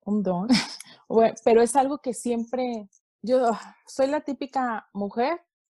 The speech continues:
que está ahí escuchando a las amigas, a todas las personas, este, y sinceramente llegaba un momento en que yo me sentía agotada.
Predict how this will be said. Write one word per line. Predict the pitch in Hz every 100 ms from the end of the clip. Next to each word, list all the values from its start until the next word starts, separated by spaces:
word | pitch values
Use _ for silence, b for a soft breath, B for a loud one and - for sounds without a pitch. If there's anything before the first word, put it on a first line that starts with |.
| _
que | - 202
está | 196 - 214 220
ahí | 220 226 233 247 247 _ _
escuchando | 196 - 202 240 220 226 240
a | 220
las | 196 -
amigas, | 180 208 233 233 240 240 247 247 - _ _ _ _ -
a | 202
todas | 220 220
las | 202 -
personas, | 190 185 226 220 226 220 214 220 - _ _ _ - _ _ -
este, | 202 196 - - 202 196 190 185 - _ _ _ _ _ _
y | 208 196
sinceramente | - 196 196 208 226 226 220 240
llegaba | 220 196 185 202
un | 220
momento | 226 214 208 220
en | 226
que | 220 185 - -
yo | 190
me | 196 208
sentía | 214 190 190
agotada. | 190 196 - 185 170 165